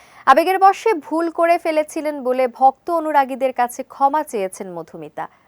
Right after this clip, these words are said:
পাশাপাশি ভারতীয় গণমাধ্যমে দেয়া এক সাক্ষাৎকারেও বিষয়টি নিয়ে কথা বলেন তিনি।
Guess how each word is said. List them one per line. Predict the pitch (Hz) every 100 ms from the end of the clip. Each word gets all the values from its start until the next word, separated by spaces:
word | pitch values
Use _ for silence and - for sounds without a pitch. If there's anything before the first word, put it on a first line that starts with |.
| _
পাশাপাশি | 185 - 233 262 359
ভারতীয় | 294 294 285 285 302
গণমাধ্যমে | 240 208 208 262 269 254 302 311
দেয়া | 294 294 247 254 - -
এক | 233 -
সাক্ষাৎকারেও | 269 247 285 285 302 311 381
বিষয়টি | 349 294 302 285 269
নিয়ে | 254 254
কথা | 247 226 196
বলেন | 170 151
তিনি। | - 170 170